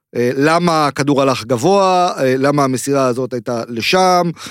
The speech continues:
אה, משהו שמי שלא שיחק כדורגל ברמות גבוהות, בטוח לא יכול לפרשן בצורה מספיק טובה. בזה לשחקן עבר תמיד יהיה,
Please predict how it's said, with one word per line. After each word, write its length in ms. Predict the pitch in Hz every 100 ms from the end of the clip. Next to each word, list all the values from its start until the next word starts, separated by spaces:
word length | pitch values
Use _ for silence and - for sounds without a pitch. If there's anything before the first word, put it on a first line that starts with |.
| - -
אה, 280 | 139 147 143 139
משהו 400 | 135 196 196 226
שמי 460 | - - 165 165 214
שלא 400 | - 180 170 208
שיחק 420 | - 214 - 202
כדורגל 720 | 202 160 147 160 175 175 180
ברמות 840 | 143 147 139 143 175 170 _ - - _ _ _ _ _ -
גבוהות, 840 | 117 135 135 214 262 - _ - _ _ _ _ _
בטוח 880 | 120 147 - 262 277 160 98 82 - - _ _ _
לא 100 | 147
יכול 300 | 185 190 190
לפרשן 340 | 165 151 208 185
בצורה 260 | - 147 165 165 -
מספיק 340 | 180 - -
טובה. 240 | - 151 139 - _ _ _ _ _ _ - - _ _ _ _ - -
בזה 560 | 113 139 123 240 277 277 - _ _ _ _ _
לשחקן 580 | 151 147 131 139 185 196
עבר 200 | 175 202
תמיד 500 | - 147 165 190 165
יהיה, 240 | - 139